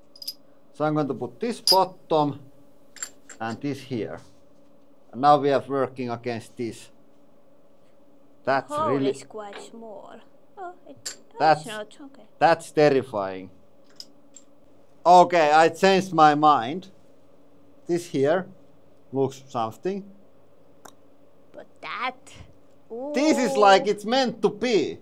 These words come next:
Speaker 2: Yeah.
Speaker 1: It's like explosive here and then, like, ready-made
Speaker 2: Yeah,
Speaker 1: shrapnel
Speaker 2: yeah.
Speaker 1: around. It's like grenade for the press.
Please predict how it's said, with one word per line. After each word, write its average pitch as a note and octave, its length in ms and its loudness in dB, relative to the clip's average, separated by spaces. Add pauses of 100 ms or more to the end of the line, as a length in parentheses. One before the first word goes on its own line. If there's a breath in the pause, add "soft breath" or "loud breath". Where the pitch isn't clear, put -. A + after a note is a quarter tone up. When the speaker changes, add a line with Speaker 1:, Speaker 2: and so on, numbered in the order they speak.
(200)
Speaker 2:
Yeah. E4+ 420 -14
Speaker 1:
It's F#3+ 200 -6
like D#3+ 680 6
explosive C#3 920 0
here G#3 300 6
and F3+ 220 2
then, F3+ 200 4
like, D#3 300 6
ready-made D#3+ 540 0
Speaker 2:
Yeah, A#3+ 80 -8
Speaker 1:
shrapnel C#3 500 0
Speaker 2:
yeah. A#3+ 160 -10
Speaker 1:
around. A#2+ 280 -6
It's C#3+ 160 -14
like F3 260 -2
grenade D3+ 580 -4
for A#2+ 200 -12
the A2+ 100 -16
press. - 440 -6